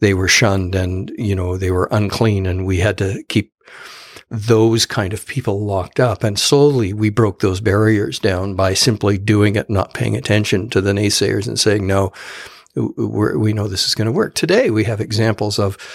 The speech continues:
society's newest lepers, people who are homeless, people who are drug addicted, people who have suffer with, uh, debilitating mental illnesses. Those have become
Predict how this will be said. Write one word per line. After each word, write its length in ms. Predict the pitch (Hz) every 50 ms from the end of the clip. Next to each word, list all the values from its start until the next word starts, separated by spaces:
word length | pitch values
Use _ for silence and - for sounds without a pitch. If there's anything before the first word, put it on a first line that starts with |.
| - - -
society's 680 | - - 127 - - 127 123 120 117 113 110 113 113 107
newest 380 | 120 135 143 143 131 - -
lepers, 540 | - 113 107 - - - - - - - - - -
people 300 | - 117 - - 117 113
who 120 | - 127
are 120 | 120 107 98
homeless, 420 | 117 131 139 139 135 - - -
people 280 | - - 110 - 131 104
who 100 | 113 113
are 60 | 107
drug 220 | 110 110 113 113
addicted, 460 | 117 107 113 104 - - - - -
people 260 | - - 113 - 120 104
who 160 | - - 135
have 220 | 110 117 117 -
suffer 440 | - - 139 113 - - 117 110 127
with, 460 | 151 143 120 110 - - - - -
uh, 120 | 113 107 - - - - - _ -
debilitating 760 | 127 107 - 135 123 123 127 117 - 131 123 113 113 113 110
mental 260 | 110 110 110 110 113
illnesses. 480 | 117 131 151 143 127 - - 87 - - - - - - - - - - _ _
Those 380 | - 110 123 127 127 143 135 -
have 280 | 131 131 113 107 - -
become 640 | 131 117 - - - 107 101 101 107 104 101